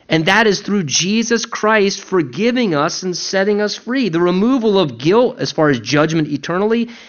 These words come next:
and the release of our guilt experientially in our hearts and in our minds that we carry around when we make the mistakes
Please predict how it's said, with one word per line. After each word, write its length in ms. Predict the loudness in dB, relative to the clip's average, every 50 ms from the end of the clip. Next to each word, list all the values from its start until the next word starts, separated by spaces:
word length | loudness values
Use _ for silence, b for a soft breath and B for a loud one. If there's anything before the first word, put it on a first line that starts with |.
| B B _
and 220 | 0 0 2 2
the 80 | 2 2
release 560 | 4 4 4 4 2 2 2 2 0 0 -2
of 120 | 0 0
our 120 | 2 2 0
guilt 360 | 0 0 0 0 0 0 -2
experientially 1200 | -6 -6 -6 -10 -10 -6 -4 -2 0 0 0 2 2 0 0 0 -2 -2 -4 -2 -2 -4 -6 -8 -12 _ b b b b b b _
in 160 | -2 0 2 2
our 180 | 2 2 2
hearts 400 | 0 0 0 0 0 0 -2 -4
and 120 | -8 -6 -4
in 100 | -2 -2
our 100 | -2 -2
minds 340 | -2 -2 -2 -2 -4 -4
that 160 | -6 -8 -6 -6
we 100 | -8 -8
carry 460 | -8 -10 -8 -6 -2 0 0 0 0
around 340 | -2 -4 -6 -6 -6 -6 -6
when 100 | -8 -6
we 120 | -6 -6
make 240 | -6 -6 -6 -6 -6
the 60 | -6
mistakes 680 | -6 -6 -8 -6 -4 0 0 0 0 -2 -4 -10 -10